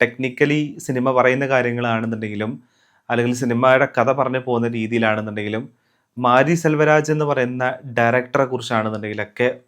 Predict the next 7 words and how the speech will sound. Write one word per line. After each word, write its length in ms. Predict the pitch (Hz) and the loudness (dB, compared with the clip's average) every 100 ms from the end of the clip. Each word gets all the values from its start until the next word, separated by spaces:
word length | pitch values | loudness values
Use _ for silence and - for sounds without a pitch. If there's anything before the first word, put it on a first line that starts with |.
| _ 143 | _ -2
ഒരുപാട് 520 | 151 151 175 180 180 175 - | -2 2 2 4 0 -4 -2
പോസിറ്റീവ് 760 | 113 117 123 127 - 151 139 123 | 0 0 -2 -6 -6 -2 0 0
ആയിട്ടുള്ള 600 | 104 110 101 101 131 - _ _ _ 131 | -2 -8 -6 -4 -4 -8 _ _ _ -2
ഒരു 120 | 135 | 2
നല്ല 220 | 131 135 | 2 0
കിഡിലൻ 680 | 143 - 135 127 143 156 151 | -4 -2 -2 0 0 2 0
സിനിമയാണിത്. 680 | 147 113 113 110 98 90 - | -2 -4 -2 -2 -4 -8 -14